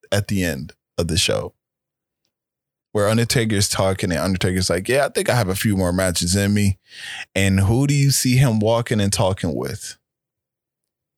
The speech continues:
The phenomenal one, A J Styles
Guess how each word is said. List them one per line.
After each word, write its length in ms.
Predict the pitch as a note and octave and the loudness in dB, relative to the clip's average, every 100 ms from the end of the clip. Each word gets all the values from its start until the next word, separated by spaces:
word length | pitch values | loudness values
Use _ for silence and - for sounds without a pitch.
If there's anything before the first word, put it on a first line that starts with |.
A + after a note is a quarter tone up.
| _ - _ - | _ -20 _ -2
The 100 | F#2 | -2
phenomenal 840 | - F#2 F2 F2 D#2+ D2+ B1 A1+ | 0 2 2 2 0 0 -2 -4
one, 300 | G1+ - - - _ _ _ _ _ | -6 -8 -14 -20 _ _ _ _ _
A 180 | F2 F2+ | 0 0
J 280 | F#2 E2 D#2+ | 2 0 0
Styles 720 | - - G1+ - - - - | -2 -2 -2 -6 -6 -6 -6